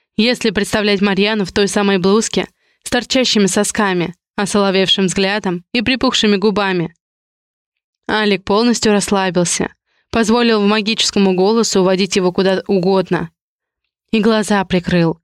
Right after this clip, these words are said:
стараясь не пропустить ни звука. Мужчине нравилось всё в этом голосе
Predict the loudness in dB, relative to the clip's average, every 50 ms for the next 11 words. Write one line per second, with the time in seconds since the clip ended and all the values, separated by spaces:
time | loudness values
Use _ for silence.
0 | _ _ _ _ _ _ -6 -4 -2 -2 0 0 0 0 0 0 0 0 -2 0
1 | -2 -2 0 0 -2 0 2 2 2 2 2 2 2 2 2 2 0 -2 -2 -2
2 | -2 -6 -10 _ _ _ _ _ _ _ _ 0 0 2 2 2 2 2 2 2
3 | 2 2 0 0 0 -2 -2 -2 -2 -4 -6 -12 -16 _ _ _ _ _ _ _
4 | -2 0 0 2 2 0 0 0 0 0 0 0 2 2 2 2 0 -2 -4 -6
5 | -6 -8